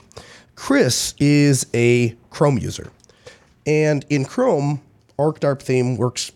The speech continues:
just great. The problem is I use Firefox as my daily web browser, mostly because I like the Mozilla Corporation. I like how open and transparent they are,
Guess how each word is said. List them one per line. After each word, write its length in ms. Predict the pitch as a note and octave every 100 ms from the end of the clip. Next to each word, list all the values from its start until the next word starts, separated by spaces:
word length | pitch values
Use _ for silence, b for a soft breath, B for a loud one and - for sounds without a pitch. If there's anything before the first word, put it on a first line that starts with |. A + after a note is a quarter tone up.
| _
just 200 | D3 -
great. 260 | G3+ - - _ _ _
The 80 | -
problem 680 | - - - B3 C#4+ G3
is 360 | G#2+ F2+ A2 - _ _ -
I 200 | E3 G#3+
use 640 | G3 D3+ C#3 C#3 B2+ - _ _
Firefox 580 | - A#2 G2 - - -
as 80 | A2
my 180 | A#2 - _ _
daily 340 | A2+ G#2+ G#2+ - _ - -
web 220 | B2+ G#2
browser, 260 | D#2 G#2 G2+
mostly 260 | C#3+ E3+ C#3
because 220 | A#2+ A#2
I 60 | A#2
like 180 | A2+
the 80 | A2+
Mozilla 320 | A#2 A#2+ C3+
Corporation. 500 | B2+ A#2 B2 G#2 A2+ - B B B
I 60 | G2+
like 160 | G#2+ -
how 140 | C3
open 260 | B2 A2 G#2
and 80 |
transparent 460 | G2 G#2 - F3+ F3
they 120 | E3+
are, 220 | D#3 E3